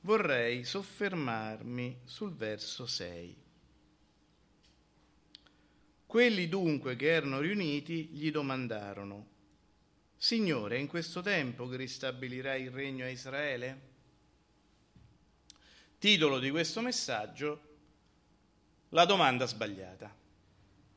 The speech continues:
Allora, contestualizziamo l'episodio. Ci troviamo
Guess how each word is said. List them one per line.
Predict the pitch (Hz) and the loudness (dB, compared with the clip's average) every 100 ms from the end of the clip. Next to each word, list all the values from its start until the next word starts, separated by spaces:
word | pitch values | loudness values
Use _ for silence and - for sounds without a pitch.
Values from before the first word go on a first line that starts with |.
| - - - _ _ _ _ _ _ _ _ _ _ _ _ _ _ _ _ _ _ _ _ _ - - - | -20 -20 -20 _ _ _ _ _ _ _ _ _ _ _ _ _ _ _ _ _ _ _ _ _ -20 -20 -4
Allora, | 196 127 104 113 117 - - _ _ _ _ _ _ _ _ _ - - _ _ | -2 -2 -4 -4 -6 -8 -20 _ _ _ _ _ _ _ _ _ -20 -20 _ _
contestualizziamo | - 226 240 214 180 - 165 170 143 139 127 123 120 123 127 139 | 8 8 8 4 0 0 0 -2 -6 0 2 2 0 -4 -6 -8
l'episodio. | 135 120 101 95 92 101 101 - _ _ _ _ _ _ - - _ | -8 -6 -8 -10 -12 -14 -14 -16 _ _ _ _ _ _ -20 -20 _
Ci | - 226 | 2 4
troviamo | 247 254 214 190 196 208 214 214 - | 4 6 8 8 8 6 2 0 -10